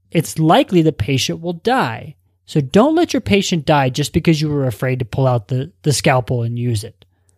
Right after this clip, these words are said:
When you identify a patient who needs a surgical airway, decide to cut quickly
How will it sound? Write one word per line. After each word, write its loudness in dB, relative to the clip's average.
When 0
you 4
identify 2
a 0
patient -2
who -8
needs 0
a -2
surgical -2
airway, -2
decide 0
to -2
cut -4
quickly 0